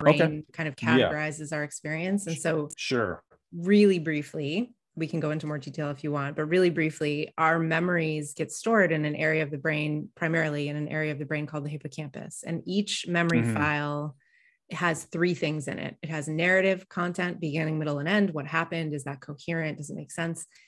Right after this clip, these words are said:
Speaker 2: Emotional content, was that a funny memory? Is it a joyful memory? Is it bittersweet?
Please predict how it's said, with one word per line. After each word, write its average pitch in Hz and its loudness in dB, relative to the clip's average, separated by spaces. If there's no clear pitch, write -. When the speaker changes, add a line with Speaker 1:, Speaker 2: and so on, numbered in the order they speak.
Speaker 2:
Emotional 175 2
content, 180 -2
was 156 -2
that 147 -2
a 147 -4
funny 170 -2
memory? 180 0
Is 156 -4
it 151 -2
a 147 -4
joyful 170 -2
memory? 170 -2
Is 156 -6
it 139 -6
bittersweet? 165 -4